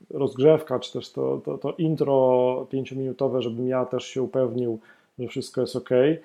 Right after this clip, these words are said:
Miłosz, widzę, że, że jesteś ze mną, dzięki. E,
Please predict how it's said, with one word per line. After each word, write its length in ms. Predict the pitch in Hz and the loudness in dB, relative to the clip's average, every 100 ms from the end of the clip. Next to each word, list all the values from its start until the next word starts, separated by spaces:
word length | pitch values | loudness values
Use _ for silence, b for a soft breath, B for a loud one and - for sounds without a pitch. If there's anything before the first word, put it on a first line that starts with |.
| b b | b b
Miłosz, 560 | 135 165 160 143 135 131 | 4 8 10 8 4 -6
widzę, 380 | 123 156 156 139 | -2 4 8 8
że, 520 | 131 131 127 123 139 135 | 8 6 6 4 0 0
że 200 | 127 139 | 2 4
jesteś 360 | 139 135 135 120 | 4 4 2 4
ze 100 | 120 | 2
mną, 340 | 120 123 135 | 2 2 2
dzięki. 720 | 120 127 120 117 131 147 180 180 - 208 | 2 0 0 -2 0 2 0 -4 -12 -12
E, 640 | 123 123 123 123 123 123 | -6 -4 -2 0 0 -2